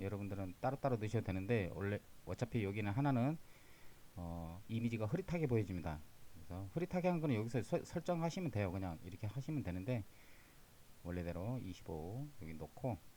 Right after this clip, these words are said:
이렇게 하면은 요 흑백 이미지에서 색상이 바뀌면서,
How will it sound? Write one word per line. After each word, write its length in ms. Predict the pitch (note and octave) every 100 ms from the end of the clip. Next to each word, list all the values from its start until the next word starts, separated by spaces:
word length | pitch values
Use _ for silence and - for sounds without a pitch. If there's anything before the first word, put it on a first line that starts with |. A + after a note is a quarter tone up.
| -
이렇게 220 | - -
하면은 280 | D#3 E3+ C#3+
요 460 | A2+ G#2+ G2+ F2 D#2+ - - - - -
흑백 380 | - - F3 D#3
이미지에서 560 | C#3+ A#2+ G2+ C#3 B2 - - - - - - - - - - - - - - - - -
색상이 380 | - C3+ - D3
바뀌면서, 640 | G#2 G2 C3+ B2 G#2 G2